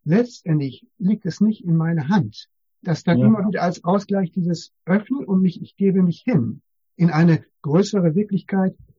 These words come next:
Speaker 1: äh, die ich nur ganz unzulänglich bisher vielleicht überhaupt gespürt und aufgenommen habe.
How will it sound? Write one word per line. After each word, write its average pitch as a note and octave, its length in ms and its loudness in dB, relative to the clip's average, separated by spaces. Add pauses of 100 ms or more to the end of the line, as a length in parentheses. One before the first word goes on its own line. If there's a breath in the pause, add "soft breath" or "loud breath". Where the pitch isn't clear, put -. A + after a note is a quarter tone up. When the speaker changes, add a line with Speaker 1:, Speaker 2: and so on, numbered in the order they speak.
(420)
Speaker 1:
äh, - 460 -12
die F3+ 380 -10
ich - 160 -12
nur F3+ 220 0
ganz F#3 460 0
unzulänglich F3+ 580 2
bisher E3+ 320 -2
vielleicht E3+ 380 0
überhaupt D#3+ 420 -2
gespürt F#3 480 -2
und D#3+ 160 -4
aufgenommen F#2+ 580 -6
habe. G#2+ 60 -20